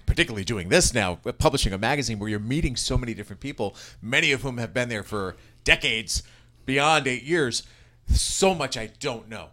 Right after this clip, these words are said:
You know, you kinda get absorbed into what you do know, the everyday, the hustle and bustle. You got your kids going off to school, but there's so much historical perspective that people who are older than we are can give us.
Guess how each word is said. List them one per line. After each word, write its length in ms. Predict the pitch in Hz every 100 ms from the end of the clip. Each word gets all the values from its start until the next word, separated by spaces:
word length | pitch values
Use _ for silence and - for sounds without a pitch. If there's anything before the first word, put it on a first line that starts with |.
| -
You 120 | 120
know, 40 |
you 120 | 135 135
kinda 240 | 175 151
get 160 | 120 104
absorbed 460 | - 131 131 123
into 200 | 117 113
what 260 | 101 110 95
you 60 |
do 180 | 107 135
know, 200 | 131 127
the 140 | 113 110
everyday, 520 | 107 98 135 123 117
the 140 | 107
hustle 320 | 98 123 -
and 100 | 110
bustle. 300 | 104 139 -
You 60 | 117
got 180 | 107 98
your 60 |
kids 260 | 110 143 131
going 240 | 123 117
off 100 | 107 -
to 60 |
school, 380 | - - 135 117
but 180 | 113 104 - - -
there's 200 | 123 120
so 200 | - 165
much 180 | 165 -
historical 800 | 123 - - 131 147 139 120
perspective 580 | 110 - - 127 123 107
that 160 | 101 98
people 220 | 113 104
who 120 | 95
are 80 | 95
older 240 | 117 127
than 140 | 107 101
we 160 | 123
are 160 | 117 90
can 200 | - 90
give 200 | 85 139
us. 200 | 92 -